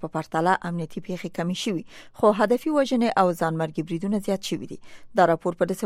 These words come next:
وخت کې خپریږي چې دوه ورځې وړاندې د افغانستان د هوایي ځواک دوه منسوبین په کابل ښار کې د نامعلومو وسلوالو په برید کې ووژل شول. په دې اړه پام وکړئ د حکمت سروش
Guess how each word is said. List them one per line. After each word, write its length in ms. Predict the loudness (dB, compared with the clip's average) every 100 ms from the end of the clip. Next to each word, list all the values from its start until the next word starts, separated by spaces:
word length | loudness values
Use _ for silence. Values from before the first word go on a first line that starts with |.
| -2
وخت 120 | -2
کې 120 | -8
خپریږي 400 | 0 0 0 -2 -4
چې 100 | 0 0 2
دوه 80 | 0
ورځې 220 | 0 -2 -2
وړاندې 440 | 2 2 4 4 4 4
د 20 | 0
افغانستان 420 | 0 -2 -2 -2 0
د 160 | 2 4
هوایي 260 | 2 2 2
ځواک 280 | 0 0 -20 -14 -10
دوه 280 | 2 4 4
منسوبین 420 | 2 -4 -8 -8 -10 -20 2
په 180 | 4 6 4
کابل 180 | 0 0 -2
ښار 180 | 0 0 0
کې 80 | 0
د 100 | 2 2
نامعلومو 760 | 2 0 0 4 6 6 4 2
وسلوالو 580 | 0 2 4 4 4 -2 -4
په 20 | -2
برید 260 | -2 -2 -4
کې 80 | -6 _ -4 4
ووژل 420 | 6 4 -2 -8
شول. 120 | -10 -12 -18 -16 -16 -16 -18 -20 -20 _ -8
په 60 |
دې 80 | -2 -2
اړه 100 | -2 -2
پام 80 | -2
وکړئ 200 | -2 -2
د 240 | -2 -4 -6
حکمت 240 | -8 -10 -8
سروش 320 | -6 -6 -8